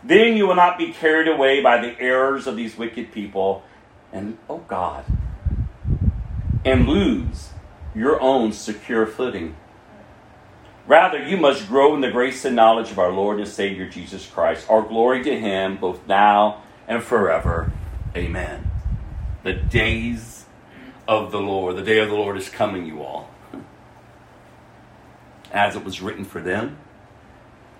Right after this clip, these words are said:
it's been written through the generations. We receive it and we're just passing it on until he returns.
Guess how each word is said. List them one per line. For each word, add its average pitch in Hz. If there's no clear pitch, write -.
it's -
been 87
written 92
through 92
the 87
generations. 113
We 117
receive 123
it 123
and 95
we're 90
just -
passing -
it -
on -
until -
he -
returns. -